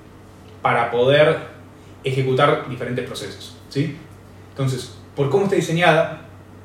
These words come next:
hoy en día más que nada lo que la limita a, a Solana para procesar más transacciones es la capacidad del hardware, ¿sí? De, de, de los equipos físicos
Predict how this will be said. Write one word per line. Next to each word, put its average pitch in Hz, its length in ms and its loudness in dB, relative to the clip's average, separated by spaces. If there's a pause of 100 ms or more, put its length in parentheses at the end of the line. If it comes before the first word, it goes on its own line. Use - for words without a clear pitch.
(280)
hoy 156 160 2
en 165 120 2
día 180 140 2
más 165 320 0
que 165 100 -4
nada 175 160 4
lo 151 140 2
que 135 80 0
la 127 60 2
limita 147 680 2
a, 117 220 -2
a - 60 -8
Solana 123 360 -2
para 110 160 -4
procesar 139 340 -6
más 147 120 -2
transacciones 151 720 -4 (600)
es 139 140 0
la 143 220 2
capacidad 131 760 0
del 127 240 -6
hardware, 156 560 2
¿sí? 135 220 -6
De, 113 120 -2
de, 107 280 -8 (120)
de 117 120 -10
los 107 200 -10
equipos 139 460 -4
físicos 180 640 -2